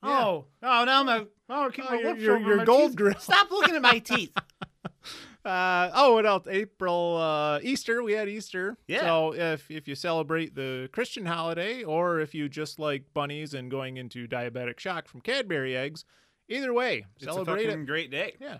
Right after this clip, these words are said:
Speaker 1: celebrate your Easter how you
Speaker 2: I was
Speaker 1: want.
Speaker 2: just telling Corey five minutes ago that Mandy bought me some Annie's bunnies. A whole bun-, a whole bag, no, a whole box of bags of them.
Speaker 1: Mm-hmm.
Speaker 2: And I took them to lunch, and one bag was sealed with no Annie's bunnies in 'em.
Speaker 1: Aw,
Speaker 2: That
Speaker 1: that
Speaker 2: was
Speaker 1: was an, that
Speaker 2: disappointing.
Speaker 1: was an April Fool.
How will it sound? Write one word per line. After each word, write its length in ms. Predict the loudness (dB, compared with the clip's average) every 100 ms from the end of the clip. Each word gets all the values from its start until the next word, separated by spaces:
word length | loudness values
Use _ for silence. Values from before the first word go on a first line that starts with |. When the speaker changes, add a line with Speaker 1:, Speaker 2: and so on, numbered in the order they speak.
| _
Speaker 1:
celebrate 340 | -8 -6 -6 -8
your 80 | -10
Easter 240 | -12 -12
how 80 | -12
you 120 | -8
Speaker 2:
I 60 | -10
was 60 |
Speaker 1:
want. 100 | -10
Speaker 2:
just 140 | -12 -10
telling 220 | -8 -8
Corey 240 | -8 -10
five 260 | -4 -4 -4
minutes 280 | -4 -10 -10
ago 240 | -12 -10 -10
that 240 | -12 -12
Mandy 260 | -10 -8 -8
bought 220 | -10 -10
me 80 | -14
some 180 | -12 -8
Annie's 320 | -6 -8 -12
bunnies. 480 | -14 -16 -18 -20 _ _ _ _ _ _ _
A 40 | -14
whole 100 | -12
bun-, 320 | -6 -6 -8 -14
a 60 |
whole 160 | -6 -6
bag, 440 | -4 0 0 0
no, 140 | -2 -2
a 40 |
whole 100 | -2 2
box 380 | 4 2 -2
of 220 | -12 -14 -4
bags 420 | -2 0 -4 -10 -6
of 240 | -6 -6
them. 300 | -12 -12 -12
Speaker 1:
Mm-hmm. 280 | -12 -10 -12 -16 _ _ -10
Speaker 2:
And 160 | -8
I 60 | -8
took 340 | -8 -14 -10
them 160 | -10 -8
to 60 | -8
lunch, 460 | -8 -8 -10 -18 -16
and 140 | -14
one 220 | -12 -12
bag 260 | -10 -10 -10
was 160 | -14
sealed 560 | -14 -12 -8 -6 -6 -10 _ _ -20 -20 -20 _
with 160 | -12 -8
no 220 | -4 -4
Annie's 340 | -4 -6 -8 -12
bunnies 380 | -16 -18 -20
in 80 | -20
'em. 260 | -20 -16 -12
Speaker 1:
Aw, 520 | -12 -12 -16 -18 -14
Speaker 2:
That 80 | -8
Speaker 1:
that 40 | -4
Speaker 2:
was 140 | -2
Speaker 1:
was 100 | -2
an, 60 | -4
that 40 |
Speaker 2:
disappointing. 340 | -6 -2 0
Speaker 1:
was 140 | 2 0
an 100 | -2
April 380 | -2 0 -4 -4
Fool. 500 | -8 -8 -6 -8